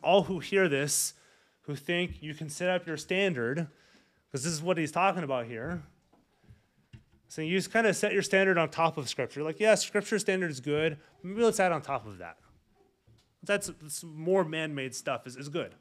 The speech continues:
is better. As verses thirty-nine to forty-four come and, and punch that in the gut. It says, "Don't you dare add to Scripture.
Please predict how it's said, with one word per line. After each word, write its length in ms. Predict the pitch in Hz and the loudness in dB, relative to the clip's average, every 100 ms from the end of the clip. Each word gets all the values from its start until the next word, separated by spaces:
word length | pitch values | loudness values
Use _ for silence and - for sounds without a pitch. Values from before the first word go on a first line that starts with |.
| _ _ | _ _
is 80 | 139 | -8
better. 300 | 143 165 92 - _ _ _ _ _ _ _ _ _ - - _ _ _ _ - - _ _ | -2 -2 -2 -16 _ _ _ _ _ _ _ _ _ -20 -20 _ _ _ _ -20 -20 _ _
As 120 | 139 131 | -6 4
verses 300 | 190 180 180 | 4 4 2
thirty-nine 440 | 196 202 190 190 | 2 4 4 2
to 80 | 151 | 0
forty-four 540 | 190 170 165 175 165 | -4 -4 -2 2 0
come 240 | 156 190 180 | 2 -2 -2
and, 100 | 143 | -4
and 180 | 147 | -10
punch 240 | - 190 - | -6 -6 -2
that 120 | 170 | -4
in 80 | 139 | -4
the 80 | 123 | -6
gut. 280 | 123 98 - | -4 -6 -8
It 440 | - - _ - | -16 -16 _ -16
says, 100 | 131 | -6
"Don't 220 | 156 170 | -2 -2
you 80 | 165 | -2
dare 220 | 165 175 | 4 6
add 160 | 156 151 | 6 4
to 80 | - | -2
Scripture. 480 | - 120 - 92 | -8 -10 -10 -16